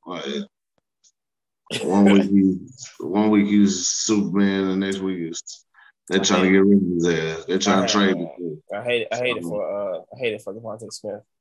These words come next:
Speaker 2: DeVonta Smith should,
Speaker 1: Mm-hmm.
Speaker 2: like, be, be rookie of the year. Let's just, I mean, let's put that out there. I think we
Speaker 1: Yeah,
Speaker 2: called that.
Speaker 1: that's what I'm saying. But that's what I'm saying. You got,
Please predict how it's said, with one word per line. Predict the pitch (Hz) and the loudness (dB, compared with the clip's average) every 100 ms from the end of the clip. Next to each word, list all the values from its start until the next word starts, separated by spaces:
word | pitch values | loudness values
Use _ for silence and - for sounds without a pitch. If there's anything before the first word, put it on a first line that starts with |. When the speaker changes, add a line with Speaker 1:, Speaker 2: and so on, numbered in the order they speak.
| _ _ _ _ | _ _ _ _
Speaker 2:
DeVonta | 113 139 143 123 | -2 0 0 -6
Smith | - 131 | -4 -6
should, | - 120 | -4 -10
Speaker 1:
Mm-hmm. | 147 127 113 | -12 -10 -8
Speaker 2:
like, | 104 98 - _ _ _ | -8 -8 -16 _ _ _
be, | 117 127 120 _ 117 | -4 -4 -4 _ -6
be | 131 | -4
rookie | 117 117 117 | -4 -6 -4
of | 104 | -6
the | 107 | -4
year. | 104 92 - _ _ _ | -6 -6 -10 _ _ _
Let's | 107 117 | -12 -10
just, | 95 - | -14 -14
I | 107 | -12
mean, | 101 90 | -10 -12
let's | 110 | -14
put | - 107 | -16 -14
that | 98 | -12
out | 82 - | -14 -14
there. | 85 90 _ _ _ - | -16 -18 _ _ _ -8
I | 110 | -4
think | 110 | -4
we | 87 | -2
Speaker 1:
Yeah, | 82 | -2
Speaker 2:
called | 101 101 | -2 -2
that. | 95 95 | -6 -4
Speaker 1:
that's | 104 95 | 0 2
what | 98 | 2
I'm | |
saying. | 98 120 107 87 82 | 2 2 4 2 -2
But | 85 82 | -4 -2
that's | 101 101 | -2 -2
what | 101 | -2
I'm | |
saying. | 113 107 104 - 101 | 2 2 2 -4 -4
You | 101 | 0
got, | 95 | 0